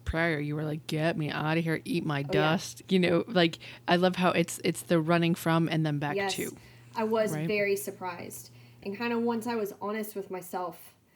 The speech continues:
Speaker 2: and I remember talking to my mom, I mean, it was like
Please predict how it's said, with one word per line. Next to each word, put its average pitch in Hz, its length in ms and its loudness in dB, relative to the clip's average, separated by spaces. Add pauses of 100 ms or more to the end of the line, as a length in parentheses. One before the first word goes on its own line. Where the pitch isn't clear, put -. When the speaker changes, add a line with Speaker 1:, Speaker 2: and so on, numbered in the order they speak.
(460)
Speaker 2:
and 202 320 -4
I - 40 -4
remember 202 260 -4
talking 208 360 -6
to 202 100 -8
my 190 160 -4
mom, 185 600 -6 (100)
I 190 100 -8
mean, 175 440 -6
it 202 80 -6
was 196 460 -6
like 175 280 -4